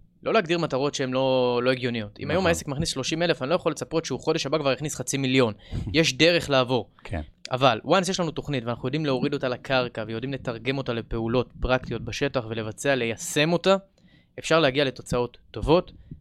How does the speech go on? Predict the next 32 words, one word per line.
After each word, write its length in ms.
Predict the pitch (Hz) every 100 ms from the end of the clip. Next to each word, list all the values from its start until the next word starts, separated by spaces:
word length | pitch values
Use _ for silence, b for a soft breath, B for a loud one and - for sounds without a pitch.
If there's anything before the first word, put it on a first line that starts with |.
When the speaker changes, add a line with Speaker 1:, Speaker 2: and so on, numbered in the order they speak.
| -
Speaker 1:
לרווחים 440 | 117 120 113 147
שאנחנו 280 | 131 117 120
רוצים, 320 | 110 104 165
לרווחים 340 | 123 110 120 131
שאנחנו 280 | 120 110
מחפשים, 460 | 110 - - 180 214 208 B B -
ובסופו 340 | 120 131 160
של 120 | 160 143
דבר 180 | 143
זה 120 | 143 123
גם 100 | 120
יבוא 200 | 117 139
לטובתנו 540 | 135 120 120 139 139
אל 100 | 135
מול 220 | 139 147
הבנק. 600 | 151 131 165 135 107 - - b b b b b
כי 160 | - 135
once 360 | 131 170 135 127
אנחנו 240 | 123 127
עם 80 | 123
התנהלות 360 | 120 131 147
כלכלית 420 | 143 123 127 135 -
טובה, 280 | 120 135 110 _ _
תקינה, 360 | - - 139 135 - b b
מראים 240 | 127 143 151
עסק 200 | 147 147
שהוא 160 | 139
בצמיחה, 500 | 131 - 139 123 151 110 117
ולא 200 | 127 208
עסק 160 | -
שהוא 160 | - 156
בצניחה. 420 | 139 - 123 117